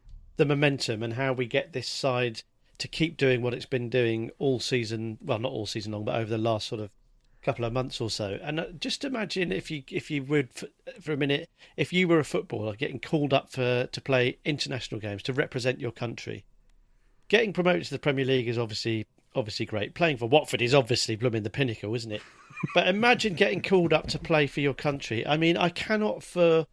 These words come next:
the life of me imagine the, you know, the, the heart-bursting pride that you must get from that. And not just the pride, but also the sense of satisfaction knowing that you've been playing well enough to get that, get that call up. So I think, imagine those guys,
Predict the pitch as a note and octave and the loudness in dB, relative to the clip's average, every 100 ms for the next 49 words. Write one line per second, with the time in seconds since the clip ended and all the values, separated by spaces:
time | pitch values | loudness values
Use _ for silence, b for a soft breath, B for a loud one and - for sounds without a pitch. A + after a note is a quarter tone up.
0 | _ _ _ - D3+ D#3+ F3 F3+ - B2 | _ _ _ -2 2 8 8 6 2 -2
1 | A2 G#2+ C#3 C3 D3 C3 D3 C#3 C3 C3+ | -2 -4 -2 0 0 0 0 2 2 2
2 | C3+ C3 _ _ _ _ _ E3 C#3+ B2+ | 2 -4 _ _ _ _ _ -2 0 0
3 | A#2 C3 - C3 - - F3 E3+ - - | 2 -2 0 -6 -6 4 6 6 2 2
4 | C3+ - C#3 B2 - D#3+ C#3+ G2+ F#2 - | 2 2 -6 -8 0 4 6 4 -4 -6
5 | - B2+ B2 - D3 C#3 - _ - G#2 | -4 -2 -4 -2 0 0 -2 _ -8 -6
6 | G2+ B2 - _ _ _ - F3 A3+ A#3 | -6 -8 -14 _ _ _ -4 0 2 2
7 | F3+ F3+ - F3 C3+ G#2+ D#3+ F#3+ F#3+ - | -2 -4 0 2 2 0 0 0 0 2
8 | D#3 C3+ - E3+ - - F3 - D#3+ - | 2 2 0 0 -2 0 0 0 -6 2
9 | E3+ - - G#2 B2 C3+ C3 C3 D3 C3+ | 2 2 -8 -4 2 2 2 -2 -2 -4
10 | B2+ - D#3 C3+ C3 B2+ D3 C#3 A2+ G#2 | -6 -4 0 2 0 4 4 4 0 -6
11 | - _ _ _ _ - D3 D#3 D#3 C3 | -12 _ _ _ _ -2 4 4 4 -2
12 | - - _ C#3+ - B2+ - D#3 C#3+ A#2+ | -2 -10 _ 0 0 -6 -2 2 4 2
13 | - - F3+ F#3+ F3 C4+ B3+ - A3 G3+ | -4 0 2 4 2 2 -4 -6 -6 -4
14 | A3+ G#3 F#3+ F#3 F3 E3+ D#3+ D3+ | -4 -4 -2 -2 2 2 2 0